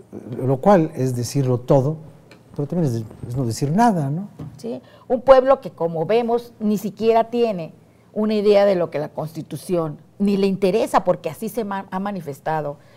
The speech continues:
Speaker 2: en un alto porcentaje. Eh, luego, entonces, no están las condiciones configuradas para buscar cambios sustantivos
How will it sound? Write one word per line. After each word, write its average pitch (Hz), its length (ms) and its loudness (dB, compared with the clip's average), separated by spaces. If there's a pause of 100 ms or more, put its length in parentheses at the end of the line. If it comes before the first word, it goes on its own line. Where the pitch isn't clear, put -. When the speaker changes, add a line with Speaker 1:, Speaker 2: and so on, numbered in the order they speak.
(180)
Speaker 2:
en 185 180 0
un 208 120 -2
alto 196 340 -6
porcentaje. 185 720 -8 (260)
Eh, 233 120 -4
luego, 214 320 8
entonces, 208 800 0 (640)
no 185 200 0
están 202 540 -2
las 247 180 -6
condiciones 185 640 -4
configuradas 220 1200 -2
para 190 540 -2 (420)
buscar 202 720 4 (400)
cambios 254 500 2
sustantivos 226 1160 -2